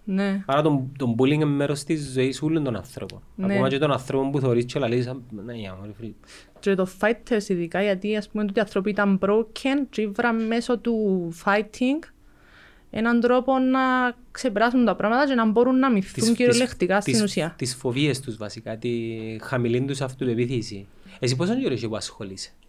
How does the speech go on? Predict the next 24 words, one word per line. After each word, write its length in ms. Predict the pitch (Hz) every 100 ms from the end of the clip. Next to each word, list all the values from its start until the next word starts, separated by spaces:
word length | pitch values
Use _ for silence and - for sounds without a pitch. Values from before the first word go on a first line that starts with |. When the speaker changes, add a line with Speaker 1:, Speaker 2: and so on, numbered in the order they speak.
| _ - - - - - -
Speaker 1:
Ε, 480 | - 190 196 185 175 170
με 140 | 185
το, 340 | 180 175 175 165
τις 160 | 170
πολεμικές 440 | - 175 180 214 214
τέχνες 280 | 214 226
και 80 | 214
το 100 | 214
συγκεκριμένα 580 | 208 220 214 190 190 214
το 60 | 202 180
Jiu-Jitsu 880 | 202 196 190 226 - - 262 269 254 -
άρκεψα 580 | - 208 - 233 - 214
πριν 420 | 196 196 214 226
πεντέμιση 640 | 214 214 208 202 214 233 196
χρόνια, 680 | - 196 196 190 170 165 -
σχετικά 400 | - - 185 202
πρόσφατα, 800 | 202 208 214 - - 190 165 156
ας 180 | 165 -
πούμε. 440 | - 170 165 202 233 - -
Speaker 2:
Και 80 | 117
είσαι 180 | 110
είκοσι 320 | 143 139 110 -
πέντε 200 | 113 120
χρονών. 380 | - 104 98